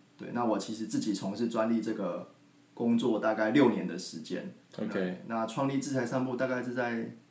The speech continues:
Speaker 1: 三年前，所以制裁散步有三岁了。那我自己是学化学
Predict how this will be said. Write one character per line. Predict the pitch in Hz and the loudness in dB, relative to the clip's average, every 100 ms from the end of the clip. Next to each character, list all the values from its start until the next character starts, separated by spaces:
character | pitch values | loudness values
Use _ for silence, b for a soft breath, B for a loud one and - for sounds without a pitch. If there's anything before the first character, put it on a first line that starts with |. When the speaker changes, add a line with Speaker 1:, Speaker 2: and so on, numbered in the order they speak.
| - - - - | -20 -20 -20 -12
Speaker 1:
三 | - 143 151 151 | -4 -2 -2 -2
年 | 143 110 107 120 - | -2 -2 0 -4 -6
前， | - 110 101 117 - | -6 -2 0 -2 -8
所 | - 120 | -10 -6
以 | 110 | -4
制 | 117 | -2
裁 | 113 | -2
散 | 117 117 | 2 2
步 | 120 | 2
有 | 104 - | 0 -4
三 | - 123 | -4 0
岁 | 123 131 | 2 0
了。 | 95 - b b b b b - | 0 -8 b b b b b -10
那 | 131 131 120 | -4 -2 0
我 | 110 101 | 0 0
自 | 170 | 0
己 | 143 113 | 2 2
是 | 147 147 | 4 4
学 | - 113 110 | 4 0 2
化 | 143 120 | 6 4
学 | - | 4